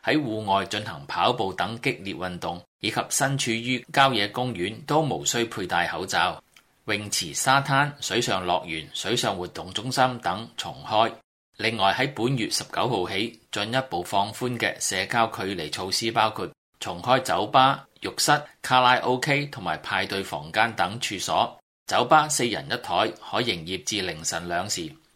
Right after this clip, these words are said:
食肆堂食可至午夜十二時。婚宴人數上限由現時嘅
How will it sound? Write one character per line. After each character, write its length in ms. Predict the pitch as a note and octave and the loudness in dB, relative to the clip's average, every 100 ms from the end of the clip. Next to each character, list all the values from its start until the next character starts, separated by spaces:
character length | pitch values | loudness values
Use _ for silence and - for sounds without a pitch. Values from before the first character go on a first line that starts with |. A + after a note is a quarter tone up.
| _ - | _ -6
食 180 | A2+ A2 | -4 0
肆 240 | - A2+ | 0 0
堂 260 | G#2+ G#2 E2 | -2 -4 -2
食 160 | G#2+ G#2 - | -2 -4 -6
可 300 | - - A#2 | -6 0 0
至 200 | B2 A2+ | 0 -4
午 40 | F#2 G2+ | -6 -6
夜 160 | F#2+ F2+ | -4 -2
十 100 | F#2 | -2
二 240 | E2+ F2 | -4 -4
時。 280 | - E2+ - - _ - | -4 -4 -12 -20 _ 0
婚 200 | - F#3 | 2 4
宴 140 | C#3 A#2 | 2 -2
人 220 | E2 E2 | -4 -2
數 360 | G#2+ G#2 - - | 0 0 -2 -10
上 280 | - G#2 F#2 | -2 0 0
限 200 | G2+ F#2+ | 0 0
由 160 | E2+ D#2+ | -2 -4
現 300 | D#2+ G2 G2+ | -6 -6 -4
時 160 | - F2 | -4 -2
嘅 240 | G2+ A2 | 2 2